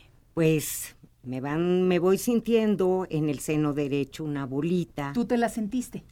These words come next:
Speaker 1: Yo me la sentí.
Speaker 2: ¿En e-, autoexploración o por
Speaker 1: Exactamente,
Speaker 2: casualidad?
Speaker 1: en autoexploración.
Speaker 2: Ok.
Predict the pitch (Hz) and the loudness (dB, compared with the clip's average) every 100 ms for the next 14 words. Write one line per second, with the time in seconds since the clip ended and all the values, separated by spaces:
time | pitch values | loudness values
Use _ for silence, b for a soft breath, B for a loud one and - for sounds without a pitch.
0 | - 120 143 135 127 120 - 143 131 156 | -20 -12 -8 -6 -6 -8 -8 -10 -6 -4
1 | 156 165 180 - _ - 214 220 214 - | -4 -4 -8 -16 _ -2 0 2 0 2
2 | 214 220 214 202 233 214 208 269 302 392 | 4 6 4 -2 0 2 2 4 4 4
3 | 381 226 202 202 196 180 147 185 180 175 | 4 4 2 0 0 0 2 2 2 0
4 | 156 - 151 147 143 135 131 143 - 147 | -2 -2 0 0 2 -2 -4 -10 -8 -12
5 | 135 123 113 - 113 98 - 170 165 | -10 -12 -14 -14 -14 -16 -8 -8 -6